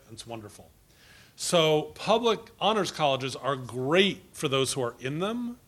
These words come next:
but what share of resources go to them as opposed to everyone else? Okay,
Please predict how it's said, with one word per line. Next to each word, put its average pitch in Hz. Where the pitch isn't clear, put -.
but 139
what 131
share 185
of 131
resources 151
go 135
to 127
them 147
as 127
opposed 131
to 135
everyone 117
else? 151
Okay, 147